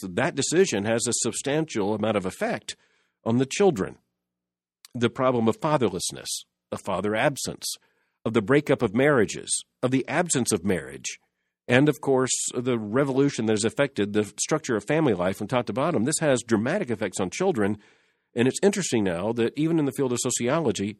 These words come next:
there's a recognition of that. There is a second response,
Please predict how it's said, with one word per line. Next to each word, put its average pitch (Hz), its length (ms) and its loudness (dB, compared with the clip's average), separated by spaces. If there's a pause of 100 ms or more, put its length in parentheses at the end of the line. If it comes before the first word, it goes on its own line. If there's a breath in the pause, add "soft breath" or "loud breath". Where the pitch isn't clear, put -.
(100)
there's 123 140 -4
a 147 80 0
recognition 147 560 -2
of 87 80 -6
that. - 220 -10 (1080)
There 185 140 6
is 190 120 4
a 180 60 2 (120)
second 139 300 0
response, 65 480 -8